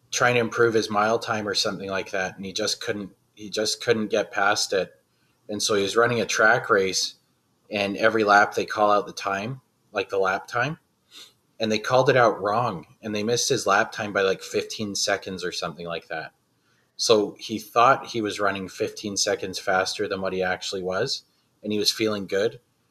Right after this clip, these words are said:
And so because he thought he was running fifteen seconds faster per lap, he started running fifteen seconds faster per lap for the rest of the race,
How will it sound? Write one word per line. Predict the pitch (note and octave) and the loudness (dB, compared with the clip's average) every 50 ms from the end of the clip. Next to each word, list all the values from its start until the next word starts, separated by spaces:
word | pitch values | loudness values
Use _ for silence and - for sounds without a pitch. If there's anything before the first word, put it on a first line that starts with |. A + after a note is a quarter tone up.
| _ _ - | _ _ -14
And | G2+ G2+ | -8 -6
so | - - A#2 | -2 0 0
because | G2 G#2+ G#2+ - A2+ A2+ A#2+ A2+ - | 0 0 -2 2 4 4 4 4 2
he | - - - - C3 A#2 | -2 -4 -8 -8 -8 -8
thought | - - - G#2+ G2+ G#2+ A#2 A2 - | -8 -2 2 6 6 8 6 6 2
he | - A2+ G#2+ | -4 -4 -4
was | G2+ F2+ F#2 | -4 -2 0
running | G2+ F#2+ F#2+ F#2+ F#2 | 0 0 0 -2 -6
fifteen | - - G2+ G2 - - - G2 F#2 | -8 -6 -6 -6 -6 -8 -10 -8 -6
seconds | - - G2 F2+ - F#2+ F2 E2+ | -4 -2 -2 -4 -4 -6 -10 -8
faster | - - G2 F#2 F2+ E2 - - F2+ | -4 -2 -2 0 0 -2 -2 -4 -6
per | E2 - - G2+ F#2 | -10 -6 -6 -4 -4
lap, | F2 F2+ F2 F2 F2 - _ _ _ _ _ _ _ _ _ _ _ | -2 -2 -2 -2 -4 -8 _ _ _ _ _ _ _ _ _ _ _
he | - A2 G#2+ | -6 -2 0
started | - - - - G#2+ G#2+ A2 G#2 A2 F#2+ - | 0 2 4 6 6 6 6 4 2 0 2
running | G#2 A2 A2 A2 G#2 F#2+ F#2 | 4 4 4 4 0 -4 -6
fifteen | - - A2+ G#2 G#2 - A2 G2+ F#2 | -2 0 0 0 0 -4 -6 -2 0
seconds | - - G2+ F#2+ - G2+ F2 - | 0 2 2 0 -2 -6 -8 -8
faster | - - G#2+ G2 G2 F#2 - - F#2 | -4 -2 0 0 0 0 -2 -6 -8
per | F2 - - G2+ G2 | -8 -6 -4 -4 -2
lap | F#2+ F#2 G2 G#2 G#2+ G#2+ - - _ _ _ - _ _ | 0 0 0 0 0 0 -4 -10 _ _ _ -20 _ _
for | _ - B2+ | _ 4 6
the | A2+ A2 | 6 8
rest | A2 A2 G#2 - - | 6 6 6 4 4
of | A2+ | 2
the | G#2 G2 | 2 4
race, | F#2+ A2 C3+ C3+ G#2+ - - - - | 6 8 8 8 6 4 0 -2 -4